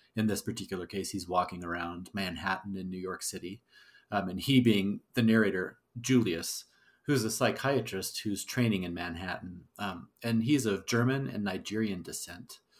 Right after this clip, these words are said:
which is important to note just because this is a very fascinating book culturally and internationally speaking,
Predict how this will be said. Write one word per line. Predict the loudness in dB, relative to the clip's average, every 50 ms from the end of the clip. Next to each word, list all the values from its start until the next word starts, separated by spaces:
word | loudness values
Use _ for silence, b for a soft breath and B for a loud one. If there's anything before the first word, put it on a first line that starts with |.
| _ _ _ _ _
which | -4 -2 0
is | 0 0
important | 0 0 0 0 -2 -2 -2 -2
to | -4 -6
note | -4 -4 -2 -4 -4 -6
just | -6 -6 -6 -6 -8
because | -12 -8 -4 -2 -2 -2 0
this | -2 -2 0 0
is | -2 -2
a | -2
very | -2 -2 -2 0 0 2 2 0 0 -2 -4 -6 -6 -8 -12 _ _ _ _ _ _ _
fascinating | -16 -8 -4 -2 -2 -2 -2 -2 -2 -2 -2 -2 -4 -6 -6
book | -8 -8 -8 -10 -8
culturally | -6 -4 -4 -4 -4 -4 -4 -2 -2 -2 -2
and | -4 -4
internationally | -4 -4 -4 -4 -4 -6 -8 -8 -8 -8 -8 -6 -8
speaking, | -8 -6 -4 -4 -4 -2 -2 -2 -2 -4 -6